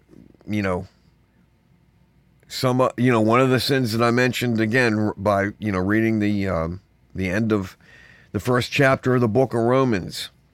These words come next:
it could be a-, anything. <laughs> It could be anything that is keeping you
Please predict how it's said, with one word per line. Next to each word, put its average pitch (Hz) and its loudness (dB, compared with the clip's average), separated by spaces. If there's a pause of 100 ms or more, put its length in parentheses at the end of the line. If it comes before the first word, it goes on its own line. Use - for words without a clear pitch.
(880)
it 104 -4
could 127 0
be 127 0
a-, 92 -8 (120)
anything. 123 0 (260)
<laughs> 123 -4 (540)
It 104 -2
could 120 0
be 110 -2
anything 120 -2 (960)
that 117 0
is 113 -2
keeping 131 -2
you 117 0